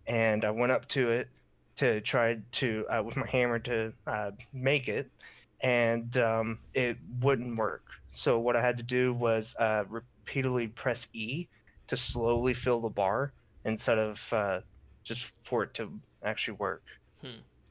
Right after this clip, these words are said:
Speaker 1: So there's, there's, it, it gets a little tricky, especially, uh, down in the, the basement, 'cause there's a, uh,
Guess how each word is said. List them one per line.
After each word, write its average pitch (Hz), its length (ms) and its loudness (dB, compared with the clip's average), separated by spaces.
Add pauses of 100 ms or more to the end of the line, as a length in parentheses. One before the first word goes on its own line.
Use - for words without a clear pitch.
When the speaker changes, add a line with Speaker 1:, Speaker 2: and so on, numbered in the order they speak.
(260)
Speaker 1:
So 113 460 4 (260)
there's, 139 280 0
there's, 135 400 -2 (640)
it, 180 140 2
it 160 100 -2
gets 185 180 2
a 185 60 -4
little 151 200 2
tricky, 151 420 2
especially, 143 600 2
uh, 113 300 4 (480)
down 123 360 4
in 113 120 0
the, 101 280 0
the - 80 -14
basement, 110 520 -4 (140)
'cause 123 140 -12
there's 123 280 0
a, 101 220 0
uh, 87 200 -4